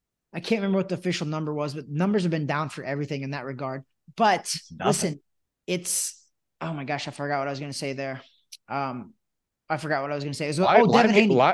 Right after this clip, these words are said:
Speaker 2: Livegate did great. You know,
Speaker 1: Yeah.
Speaker 2: the, the, the live ticket, the live card was great. Lo-, uh, sorry,
Speaker 1: A lot
Speaker 2: the
Speaker 1: of
Speaker 2: live gate was
Speaker 1: illegal,
Speaker 2: great.
Speaker 1: a lot of illegal streams are messing up the pay-per-views now, which I understand that is happening. But what I was gonna say is,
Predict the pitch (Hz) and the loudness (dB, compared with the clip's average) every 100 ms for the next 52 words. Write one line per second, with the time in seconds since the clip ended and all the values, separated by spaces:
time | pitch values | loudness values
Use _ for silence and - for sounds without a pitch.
0 | - 123 139 214 175 123 113 98 139 139 | 4 4 4 4 4 2 2 2 2 0
1 | - _ _ 110 110 104 92 98 95 90 | -8 _ _ -2 2 4 2 0 2 2
2 | 90 90 90 90 110 160 - 104 92 78 | 0 0 2 4 4 2 0 -2 0 -2
3 | 92 87 107 147 92 82 78 95 123 92 | 0 2 4 2 0 0 0 -2 2 2
4 | 71 85 - 101 240 254 110 - 180 202 | 2 0 2 4 6 6 4 4 4 4
5 | 202 120 - _ _ _ 170 196 240 233 | 4 2 -2 _ _ _ -2 2 4 6
6 | 190 190 185 - 180 175 156 156 151 170 | 6 6 4 0 -2 -2 -2 -4 -4 -6
7 | 143 147 151 131 135 139 143 139 139 143 | -6 -6 -6 -4 -6 -4 -4 -4 -4 -4
8 | 165 160 147 - 139 139 143 147 151 139 | -2 -2 -4 -6 -8 -8 -6 -6 -4 -4
9 | 135 143 147 - - - 196 165 180 185 | -6 -8 -10 -12 -20 2 2 4 4 4
10 | 170 151 185 185 143 | 4 2 2 0 -2